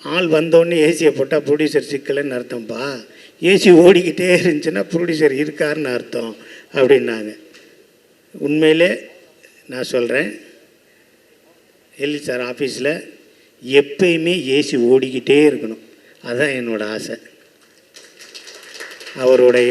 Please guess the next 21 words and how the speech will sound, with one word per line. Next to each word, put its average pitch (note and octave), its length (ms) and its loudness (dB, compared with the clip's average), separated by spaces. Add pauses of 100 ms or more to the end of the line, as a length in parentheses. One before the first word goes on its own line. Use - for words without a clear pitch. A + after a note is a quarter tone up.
எல்-, D#3+ 280 -2
நல்ல D#3+ 440 2
எண்ணத்துக்கு D3 800 2 (360)
அவர் B2 200 -4
நல்லா C3 320 0
இருக்கும். A#2+ 280 -4 (760)
நிறைய C#3+ 280 0
பேர் F3 240 -4
சொன்னாங்க, C3+ 540 -4 (520)
"பண்ணுங்க, F#3 420 -4 (220)
பண்ணுங்க, E3+ 440 -4 (180)
பண்ணுங்க, A#2 540 -6
எஸ் C#3+ 380 -10
எழில் C#3+ 200 -8
சார், B2+ 320 -12
எஸ், D#3 260 0 (240)
எஸ், - 320 -6
எஸ், - 360 -8
எஸ்ன்னாரு." D#3+ 520 -6 (280)
என்கிட்டையும் G3+ 460 -4
சொன்னாரு, C#3 240 -2